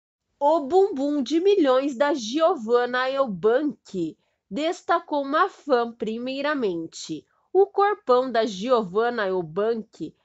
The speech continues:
é simplesmente uma obra de arte", disse outra admiradora nos comentários. "Sem defeitos", falou mais um,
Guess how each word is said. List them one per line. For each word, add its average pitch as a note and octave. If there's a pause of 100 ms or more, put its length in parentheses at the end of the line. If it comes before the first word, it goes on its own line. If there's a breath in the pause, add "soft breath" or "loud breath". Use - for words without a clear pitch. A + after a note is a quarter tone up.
é F4
simplesmente C#4+
uma B3+
obra G#3+
de A#3
arte", G3+ (300)
disse E4+
outra B3
admiradora B3
nos B3
comentários. A3+ (320)
"Sem A#3+
defeitos", G#3+ (180)
falou C4
mais C4
um, B3